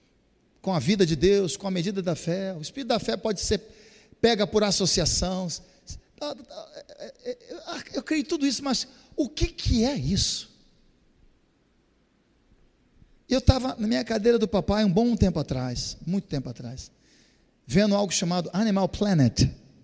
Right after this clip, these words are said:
Quem sabe o que que é? E tava passando um,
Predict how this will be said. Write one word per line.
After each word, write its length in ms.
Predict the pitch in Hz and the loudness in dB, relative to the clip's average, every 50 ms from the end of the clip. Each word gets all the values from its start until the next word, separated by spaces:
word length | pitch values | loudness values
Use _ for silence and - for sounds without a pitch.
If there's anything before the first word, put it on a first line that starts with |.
| _ | _
Quem 100 | - 262 | -2 0
sabe 180 | 165 165 175 151 | 2 2 2 2
o 20 | |
que 100 | 147 151 | 0 -2
que 120 | - - 131 | 0 0 -2
é? 200 | 113 110 - - _ _ _ _ _ _ _ _ _ _ _ _ _ _ _ _ _ - - _ _ _ _ _ _ _ _ _ _ _ _ _ _ _ _ _ - 202 | -2 -2 -8 -14 _ _ _ _ _ _ _ _ _ _ _ _ _ _ _ _ _ -20 -20 _ _ _ _ _ _ _ _ _ _ _ _ _ _ _ _ _ -4 -4
E 40 | |
tava 260 | - - 269 262 269 247 | 0 0 2 2 2 2
passando 720 | 247 233 202 165 - - 202 208 220 208 175 175 - - - - - _ _ _ _ _ _ _ _ _ _ _ _ _ _ _ _ - | 2 2 2 4 4 4 2 4 2 2 2 0 -2 -4 -10 -20 -20 _ _ _ _ _ _ _ _ _ _ _ _ _ _ _ _ -8
um, 140 | 180 196 | -6 -6